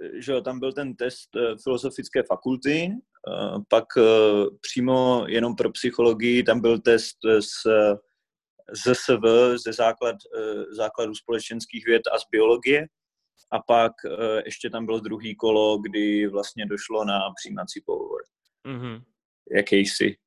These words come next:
Speaker 1: no.
Speaker 2: Jo, a to, co si pod tím představit? Jako, já jsem u přijímacího pohovoru nikdy nebyl.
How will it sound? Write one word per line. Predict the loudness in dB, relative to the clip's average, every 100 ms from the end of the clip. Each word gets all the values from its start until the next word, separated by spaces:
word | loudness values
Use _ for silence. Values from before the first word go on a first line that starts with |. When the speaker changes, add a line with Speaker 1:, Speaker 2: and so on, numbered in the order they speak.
| -16 -10
Speaker 1:
no. | -10 -12 _ _ _ -16
Speaker 2:
Jo, | -16 -16 _
a | -14 -12 -12 -14 -20 -20 _ _
to, | -18
co | -16 -18
si | -18
pod | -20 -18
tím | -18
představit? | -18 -20 -18 -18 -18 -20
Jako, | -18
já | -16
jsem | -16 -18
u | -18
přijímacího | -16 -16 -12 -14
pohovoru | -14 -16 -16 -14 -12
nikdy | -14 -14 -14
nebyl. | -14 -12 -14 -16 -20